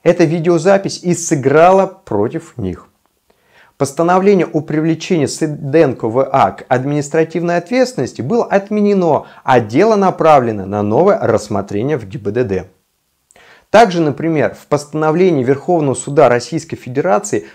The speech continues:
по делу Черненко А Н, его номер вы, кстати, видите на экране, было установлено, что в протоколе в соответствующей графе об ознакомлении с положениями указанных статей подпись Черненко отсутствовала.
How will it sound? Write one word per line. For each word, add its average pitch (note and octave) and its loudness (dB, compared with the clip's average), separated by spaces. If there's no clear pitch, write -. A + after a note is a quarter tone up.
по D#3 2
делу D3+ 4
Черненко C#3 -2
А B2+ 0
Н, G2 0
его D3+ 4
номер F#3+ 4
вы, D#3+ 0
кстати, D#3 0
видите B2+ -2
на A#2+ -2
экране, A2 2
было F#3 6
установлено, D#3 -2
что B2+ -8
в - -14
протоколе D3 2
в - -12
соответствующей C#3+ -2
графе B2+ 0
об C#3 2
ознакомлении B2 -2
с F#2+ -8
положениями A2 -4
указанных B2 0
статей F#3+ -4
подпись F3 0
Черненко D3+ 0
отсутствовала. A#2 -4